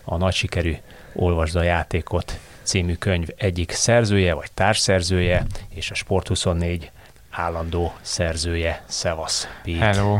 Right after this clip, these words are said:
Speaker 2: Milyen jól indul a reggel, mikor így simogatják az embernek a lelkét.
Speaker 1: Hát ugye, van is miért, mert éppen most beszéltük át, hogy milyen jól fogy ez a könyv, és ezek szerint volt értelme, ö, kiadni, mert hogyha egy ilyen típusú szakkönyv sikerlistás, ö,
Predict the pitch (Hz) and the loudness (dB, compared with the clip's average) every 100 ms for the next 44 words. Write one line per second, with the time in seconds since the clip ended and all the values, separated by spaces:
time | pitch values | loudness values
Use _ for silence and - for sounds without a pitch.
0 | 101 107 101 98 95 95 95 95 95 98 | 4 6 6 6 6 4 4 6 4 4
1 | 90 92 - 92 - 101 87 92 - 95 | 2 2 2 0 2 2 2 2 0 0
2 | 101 92 90 92 95 - 98 92 95 98 | 0 0 2 2 0 0 2 2 2 2
3 | 101 - 254 277 87 101 87 80 - 87 | 0 0 0 2 2 2 2 0 0 0
4 | 80 82 85 - 87 85 82 82 - 87 | 0 0 -2 0 0 0 0 -2 0 0
5 | 85 85 80 85 87 82 87 87 80 92 | -2 -2 -2 -2 -2 -2 0 -2 -2 -2
6 | 87 85 82 - 113 113 - 90 90 - | -2 -2 -2 0 2 2 0 -2 0 2
7 | 98 98 98 85 90 85 - 82 82 80 | 2 4 2 4 0 0 0 -2 -2 -6
8 | - - - - - 80 82 - 95 85 | -8 -20 -20 -12 -4 -2 -2 0 2 2
9 | 80 92 87 85 87 - 85 85 104 82 | 2 2 2 2 0 0 -2 0 2 2
10 | 80 101 - 87 92 - 90 - - 82 | 0 -2 -2 -2 0 0 -2 -2 -4 -2
11 | - 117 101 82 82 87 - 78 78 - | -2 0 2 0 0 -2 0 -2 0 -2
12 | - 85 82 82 | -2 -2 -2 -4